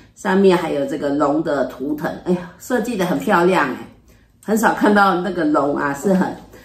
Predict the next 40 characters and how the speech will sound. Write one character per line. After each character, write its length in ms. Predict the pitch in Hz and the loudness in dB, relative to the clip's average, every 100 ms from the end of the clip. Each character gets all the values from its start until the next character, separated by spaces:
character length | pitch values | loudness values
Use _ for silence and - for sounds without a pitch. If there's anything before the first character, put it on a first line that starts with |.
| _ _ | _ _
很， 240 | - 139 - - | -10 -10 -10 -16
很 260 | - 185 214 | -6 0 2
好 140 | 175 | 2
看 180 | - 208 | 2 2
的 120 | 147 | 0
配 240 | - 131 | 0 -4
色， 280 | 127 - 110 - - | -4 -4 -6 -8 -12
不 80 | - | -4
会 180 | 185 208 | 2 2
是 160 | 185 214 | 2 2
那 180 | 190 175 | 2 4
种 340 | 143 120 127 - - - - - | 0 -2 -4 -12 -20 -20 -20 -8
很 180 | 143 | -8
传 240 | - 156 175 | -2 2 2
统 260 | 196 135 | 2 0
的。 240 | 127 110 - - | -2 -8 -12 -12
好， 220 | - 104 - | -10 -8 -8
喜 180 | - | -6
欢。 220 | 160 254 311 - - - - 190 - - - - - - | 0 2 0 -6 -18 -2 2 2 0 -6 -12 -16 -12 -4
再 140 | 285 | 2
来、 300 | 277 262 262 - - - - - - | 4 4 2 -4 -12 -16 -10 -4 0
哦， 400 | 240 - 320 - - - - - - - - - - - | 4 6 6 2 -4 -8 -10 -10 -16 -20 -20 -20 -6 2
哇， 480 | 370 403 403 392 | 4 6 6 4
这 100 | 392 427 | 2 2
个 100 | 415 | 6
也 160 | 330 | 6
很 260 | 311 311 277 | 8 6 6
棒 300 | 427 392 339 | 4 6 6
哎， 140 | 320 | 4
哎， 160 | 294 320 | 4 4
今 280 | 254 392 381 | 6 8 8
年 180 | 285 262 | 6 4
给 240 | 240 220 | 2 2
的 120 | 226 | 2
饮 200 | 208 208 | 2 2
料 220 | 277 311 | 4 4
也 100 | 240 | 2
很 220 | 233 208 220 | 2 2 2
好 280 | 220 180 | 2 2
哎， 140 | 156 | 0